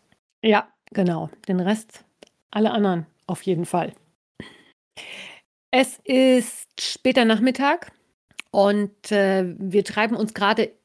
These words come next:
ja, in so einer Schlucht herum, die so ein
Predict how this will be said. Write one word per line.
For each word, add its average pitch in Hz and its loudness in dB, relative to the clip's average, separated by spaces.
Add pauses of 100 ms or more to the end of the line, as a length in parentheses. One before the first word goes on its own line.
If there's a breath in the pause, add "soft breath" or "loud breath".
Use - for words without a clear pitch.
(100)
ja, 196 0
in 180 -2
so 185 -2
einer 196 -2
Schlucht - -2
herum, 247 2
die 214 0
so 185 -2
ein 190 -2